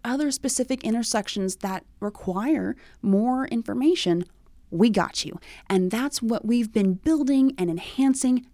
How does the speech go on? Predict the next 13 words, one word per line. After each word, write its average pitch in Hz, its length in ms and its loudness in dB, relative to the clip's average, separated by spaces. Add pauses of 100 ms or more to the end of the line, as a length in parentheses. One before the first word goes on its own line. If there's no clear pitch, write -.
(140)
ever 208 480 0
since. - 640 -4 (720)
So 349 380 4 (200)
now 320 180 4
you're 440 140 -2
caught 339 240 2
up - 280 0 (800)
to 247 100 2
where 302 160 2
we're 311 160 2
at 302 140 -2
right 254 200 0
now. - 280 0